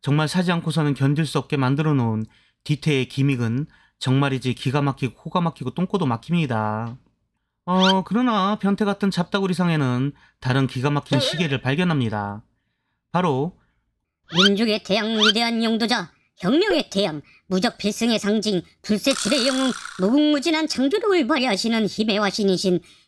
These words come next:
Speaker 2: 영험하신 김일성 시계의 집이 일명 조남시계, 명함시계라 부르며 데이데이트 모델의 경우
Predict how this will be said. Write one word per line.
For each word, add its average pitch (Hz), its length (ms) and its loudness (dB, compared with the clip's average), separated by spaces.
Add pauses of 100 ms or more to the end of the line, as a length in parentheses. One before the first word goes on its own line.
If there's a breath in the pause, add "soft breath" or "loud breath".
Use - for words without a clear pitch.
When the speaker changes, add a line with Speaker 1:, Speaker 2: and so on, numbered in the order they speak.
(100)
Speaker 2:
영험하신 233 800 0
김일성 277 720 2
시계의 160 500 -2
집이 160 540 -2 (500)
일명 208 420 0
조남시계, 196 680 0 (160 loud breath)
명함시계라 262 720 0
부르며 165 420 0 (320 soft breath)
데이데이트 202 580 0
모델의 208 400 0
경우 214 260 0